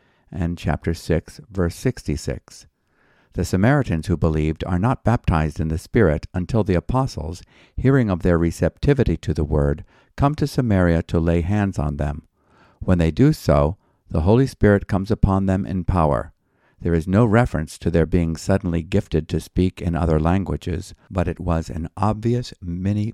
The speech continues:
Pentecost, and those who received the Holy Spirit knew that they had received him. By delaying their receiving the Spirit until the apostles from Jerusalem arrived,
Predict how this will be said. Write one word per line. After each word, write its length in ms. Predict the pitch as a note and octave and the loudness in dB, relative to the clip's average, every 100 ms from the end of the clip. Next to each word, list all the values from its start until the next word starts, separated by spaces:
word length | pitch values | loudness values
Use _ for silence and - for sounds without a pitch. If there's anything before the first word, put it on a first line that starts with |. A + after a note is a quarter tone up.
| - | -2
Pentecost, 760 | - G2+ F2 - D2 - - - _ _ _ - | 0 0 -4 -4 -6 -6 -16 -20 _ _ _ -6
and 200 | E2+ D#2+ | -2 4
those 240 | G#2 B2 | 4 2
who 80 | G2+ | -2
received 580 | F#2 - A#2+ A#2+ - - | -2 -2 -2 -2 -6 -2
the 160 | D#2+ | 0
Holy 220 | E2 D#2+ | 0 -2
Spirit 440 | D2+ - E2 E2 - _ _ | -4 -6 -4 -4 -8 _ _
knew 260 | - G#2+ F2 | -2 0 2
that 200 | E2 - | -2 -2
they 120 | D#2 | -2
had 160 | D#2+ D2+ | -2 -4
received 460 | D#2+ - G2+ F2 | -6 -2 -2 0
him. 240 | E2+ D2+ D2 _ _ _ _ _ _ | -4 -4 -10 _ _ _ _ _ _
By 140 | - F2 | -2 0
delaying 460 | F2+ F#2 B2 A#2+ | 2 2 0 0
their 120 | F#2 | 0
receiving 520 | D#2+ D#2+ - G2+ F2+ E2 | -2 -4 -4 -2 -2 -2
the 80 | |
Spirit 420 | D2+ - A#2+ F2 F2 | -6 -2 0 0 -2
until 340 | D#2+ - F2+ | -6 -2 -2
the 140 | E2 | 0
apostles 560 | D#2+ - G#2 G#2+ E2 D2+ | -2 0 -2 -2 -4 -4
from 180 | E2 D#2+ | -4 -4
Jerusalem 560 | E2+ G2 C3 E2+ D#2 | -2 -2 -2 -2 -2
arrived, 520 | C#2 D2 C2+ D2 D#2+ | -2 -2 -4 -6 -8